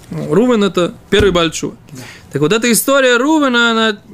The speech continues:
Speaker 1: читается, но не переводится, потому что если перевести её буквально,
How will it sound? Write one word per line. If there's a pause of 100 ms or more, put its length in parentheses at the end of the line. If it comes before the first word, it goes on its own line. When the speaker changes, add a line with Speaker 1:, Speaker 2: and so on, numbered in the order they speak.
(120)
Speaker 1:
читается,
но
не
переводится,
потому
что
если
перевести
её
буквально,